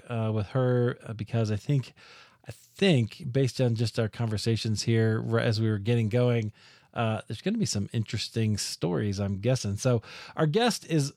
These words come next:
is, uh, an author, a speaker, a podcaster, and I think maybe this is most important, a joy seeker.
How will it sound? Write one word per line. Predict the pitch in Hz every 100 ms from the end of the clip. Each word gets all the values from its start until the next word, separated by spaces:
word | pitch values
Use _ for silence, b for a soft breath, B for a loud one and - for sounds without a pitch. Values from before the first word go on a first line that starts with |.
| -
is, | 151 147 139 131
uh, | 135 131
an | 131 127
author, | 180 165 185
a | 147
speaker, | - 165 151 160 151 -
a |
podcaster, | - 139 139 - 139 - 143 -
and | 202 233 175 - b b b b -
I |
think | - 240 233
maybe | 202 196
this | 180
is | 165
most | 180 160
important, | 170 190 180 117
a |
joy | 101 131 151 139
seeker. | - - 214 - 98 107 185